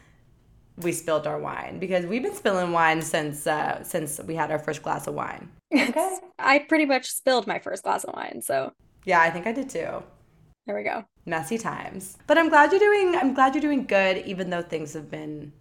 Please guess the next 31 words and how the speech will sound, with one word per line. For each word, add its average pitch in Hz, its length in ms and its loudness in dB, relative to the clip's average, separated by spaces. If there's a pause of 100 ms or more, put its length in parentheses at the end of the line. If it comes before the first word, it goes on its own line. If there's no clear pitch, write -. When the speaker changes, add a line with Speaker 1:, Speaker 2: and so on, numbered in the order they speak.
(420)
Speaker 1:
strange - 640 -8 (240)
in 170 100 -6
the 170 80 -2
ether. 147 420 -8 (360)
Speaker 2:
Yeah, 381 200 4
yeah, 440 180 2
yeah. 285 240 2
No, 269 200 4
just, 240 340 -4
I, 240 320 2
I 240 80 2
think 339 160 -2
sometimes 294 360 0
that 247 120 0
just - 180 -8
happens, - 520 -6 (260)
even 240 280 0
with, 214 140 0
like, 170 160 2
work 214 600 4
and, 175 260 -4 (160)
I 247 100 0
don't 190 100 -2
know, 165 140 -4
just, 202 180 -4
like, 226 160 -2
things 226 220 0
happening. 175 580 -4 (360)
But 254 80 2
it's 277 100 0
fine. 175 400 -2